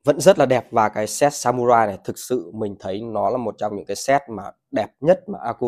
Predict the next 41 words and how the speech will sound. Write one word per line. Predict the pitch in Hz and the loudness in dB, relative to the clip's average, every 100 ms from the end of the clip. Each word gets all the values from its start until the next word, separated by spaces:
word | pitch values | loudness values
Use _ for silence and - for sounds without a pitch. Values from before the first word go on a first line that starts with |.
| 113 | -4
từng | 120 101 92 | -6 -6 -8
tạo | - | -6
ra. | 107 117 - _ _ _ _ _ _ | 2 2 2 _ _ _ _ _ _
Cùng | - 147 | 6 6
với | 117 117 131 | 6 2 4
cái | 113 110 | 2 2
Profile | 147 135 135 131 127 120 | 2 2 6 4 4 2
I | 127 | 2
S | 147 127 | 0 0
A, | 123 113 _ | -2 -4 _
niềm | 127 110 | -2 0
tự | 117 | -4
hào | 101 107 | -6 -4
đời | 98 101 | -4 -6
đầu | 120 110 95 | -2 0 -2
của | - 98 | -6 -14
những | 98 | -12
set | - 139 - _ | -10 -8 -10 _
keycap | - 113 131 127 - | -6 0 2 2 0
Ako. | 110 - 113 107 _ _ _ _ _ _ _ _ _ | -2 0 0 -2 _ _ _ _ _ _ _ _ _
Cuối | - | 0
cùng | 127 143 | 4 4
là | 131 | 4
về | 123 | 2
switch | 117 - 180 185 | 0 4 4 4
thì | 127 | 0
mình | 123 | 0
sẽ | - 80 | 0 -4
tháo | - 107 | 2 2
một | 139 | 4
số | 123 110 | 2 0
những | 117 | 2
cái | 117 - | -2 -4
keycap | - 147 226 | 2 2 2
này | |
ra | 175 127 | 0 -2
để | 113 98 | -2 -6
chúng | 101 | -10
ta | 107 120 117 | 2 4 4
có | 110 110 | 0 -8
thể | 90 | -10